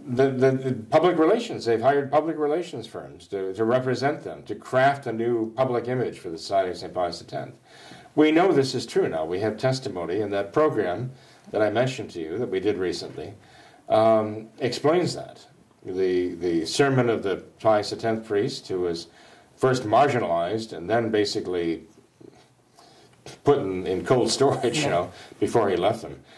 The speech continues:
Speaker 1: Uh, he's made it very clear, uh, what is, what has actually happened to the Society of Saint Pius X, that they've been compromised. And it is, it is so horrible to think of the,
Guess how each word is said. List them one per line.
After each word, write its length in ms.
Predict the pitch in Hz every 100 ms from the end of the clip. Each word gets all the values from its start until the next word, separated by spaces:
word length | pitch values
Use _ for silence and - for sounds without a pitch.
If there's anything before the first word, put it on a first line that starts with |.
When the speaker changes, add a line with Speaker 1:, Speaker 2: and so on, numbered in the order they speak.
| - - -
Speaker 1:
Uh, 360 | 110 113 113
he's 280 | - 131 143
made 160 | 143 202
it 80 | 139
very 200 | 127 113
clear, 560 | 110 - 208 131 - - _ _ _ _ _ -
uh, 120 | 104
what 320 | 92 107 139
is, 180 | 175 170
what 200 | 135 156
has 180 | 170 - -
actually 440 | 139 147 - 139 117
happened 320 | 120 110 85
to 40 |
the 60 | 85
Society 320 | - 95 82
of 40 | 80
Saint 140 | 80
Pius 220 | 78 76
X, 140 | - - - - _ - - - - - _
that 240 | - 117 117
they've 180 | 127 123
been 180 | 135
compromised. 720 | 135 170 170 - - - - - _ _ _ _ _ _
And 320 | 117 117 113
it 260 | 117 - 127
is, 240 | 123 117 -
it 100 | -
is 160 | 117 -
so 140 | 135
horrible 480 | 117 147 185 180 127
to 100 | 110
think 280 | - 196 220
of 180 | 92 -
the, 260 | 92 87